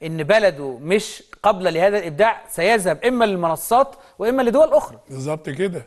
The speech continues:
Speaker 1: ويروح
Speaker 2: و-،
Speaker 1: الإبداع
Speaker 2: و-،
Speaker 1: المصري بقى.
Speaker 2: وهو ده اللي، وهو ده اللي فاضل، إن أنت أصلًا محتاجينك أنت كمان.
Speaker 1: آه.
Speaker 2: يعني هم طبعًا يقدروا يجيبوا ناس من هوليوود ويعملوا كل حاجة، بس يبقى في الآخر التيست بتاعكم أنتوا المصري موجود عندنا إحنا.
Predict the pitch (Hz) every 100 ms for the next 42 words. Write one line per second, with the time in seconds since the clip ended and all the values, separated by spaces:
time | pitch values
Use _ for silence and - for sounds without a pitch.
0 | - 175 277 131 226 165 254 220 233 165
1 | 156 202 202 180 190 214 202 208 180 165
2 | 202 185 196 208 190 156 180 202 196 175
3 | 156 160 208 170 175 196 196 185 160 131
4 | - 135 135 196 175 139 180 156 135 139
5 | 185 160 98 - - 147 127 107 127 170
6 | 170 170 170 180 156 170 165 156 160 165
7 | 156 156 143 156 180 165 175 170 165 160
8 | 160 185 180 185 185 175 196 175 - -
9 | - - 147 - 180 190 - 165 165 175
10 | - 151 - - 190 - 165 - - 175
11 | 160 - 190 165 156 139 143 196 - 202
12 | 208 - _ _ - 147 160 165 156 151
13 | 151 143 -